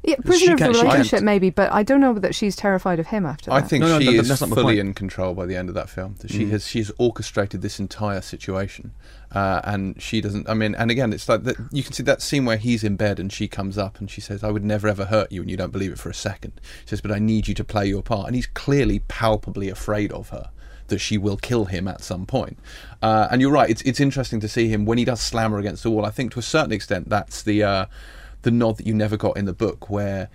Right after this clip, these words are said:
Speaker 3: you feel in the book that he takes it very passively, that he goes along with this thing and there's never any recourse. And,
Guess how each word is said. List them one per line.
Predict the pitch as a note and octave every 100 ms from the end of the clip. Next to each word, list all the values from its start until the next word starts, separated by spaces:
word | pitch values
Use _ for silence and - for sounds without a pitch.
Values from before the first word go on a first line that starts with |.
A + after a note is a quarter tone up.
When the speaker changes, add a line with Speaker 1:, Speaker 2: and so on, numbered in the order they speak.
| - - -
Speaker 3:
you | C3+ C3
feel | D#3+ C#3
in | B2
the |
book | A#2+ A#2+
that | G#2+
he | G2+ A#2
takes | - C3 -
it | A#2
very | A2 G2+
passively, | - B2 G#2+ - G2 - -
that | F#2+
he | A2
goes | G#2+ G#2+
along | G#2+ A2 A2+ G#2
with | F#2
this | G2 -
thing | G2
and | G2+
there's | G#2 A2
never | A2+ G#2+ G#2+
any | G#2+ G2+
recourse. | G#2+ B2 - - G2 G#2 -
And, | F#2+